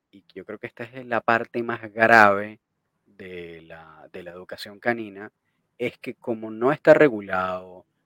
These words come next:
no hay un pensum claro, no hay programas,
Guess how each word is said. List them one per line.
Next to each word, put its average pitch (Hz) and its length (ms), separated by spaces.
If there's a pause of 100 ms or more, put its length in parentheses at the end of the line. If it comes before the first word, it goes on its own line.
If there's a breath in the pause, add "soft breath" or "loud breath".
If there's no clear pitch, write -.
no 120 320
hay 127 200
un 123 160
pensum 98 520
claro, 95 720 (320)
no 113 480
hay 123 480
programas, 110 800